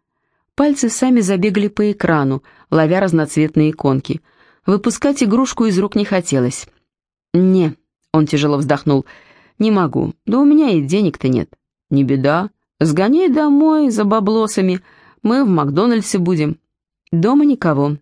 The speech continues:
Грустно потупил взор Костик. «Ну, придут же твои предки к ночи, мы здесь долго будем.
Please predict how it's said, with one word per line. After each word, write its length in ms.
Грустно 440
потупил 560
взор 280
Костик. 500
«Ну, 260
придут 420
же 120
твои 260
предки 380
к 80
ночи, 520
мы 180
здесь 220
долго 320
будем. 320